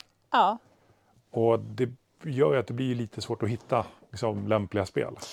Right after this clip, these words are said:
Speaker 1: Ja, men det här är en väldigt bra mix mellan strategi och tur. Alltså man kan komma långt utan att ha någon särskild strategi. Man kan komma väldigt långt med en strategi också, känner jag. Eh, och du kan ha världens bästa strategi och sen så visar det sig att du har lite otur och så funkar inte det i alla fall.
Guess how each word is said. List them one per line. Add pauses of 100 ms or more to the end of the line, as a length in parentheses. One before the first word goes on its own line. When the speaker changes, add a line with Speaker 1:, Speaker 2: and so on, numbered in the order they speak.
(160)
Speaker 1:
Ja,
men
det
här
är
en
väldigt
bra
mix
mellan
strategi
och
tur. (320)
Alltså
man
kan
komma
långt
utan
att
ha
någon
särskild
strategi. (340)
Man
kan
komma
väldigt
långt
med
en
strategi
också, (140)
känner
jag. (540)
Eh,
och
du
kan
ha
världens
bästa
strategi
och
sen
så
visar
det
sig
att
du
har
lite
otur
och
så
funkar
inte
det
i
alla
fall.